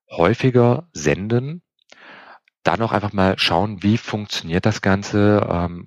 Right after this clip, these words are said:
kann ich das stemmen, zum Beispiel einmal pro Woche eine Folge rauszuhauen, da auch Frage in die Runde,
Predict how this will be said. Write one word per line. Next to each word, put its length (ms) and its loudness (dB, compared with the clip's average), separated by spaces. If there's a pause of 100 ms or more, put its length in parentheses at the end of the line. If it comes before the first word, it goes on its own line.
(140)
kann 220 -2
ich 100 -6
das 160 0
stemmen, 680 0
zum 100 -16
Beispiel 220 -4
einmal 280 -2
pro 180 -6
Woche 220 0
eine 100 -4
Folge 300 -8
rauszuhauen, 600 -2 (340)
da 140 4
auch 260 0 (120)
Frage 460 0
in 80 -2
die 80 -2
Runde, 400 -2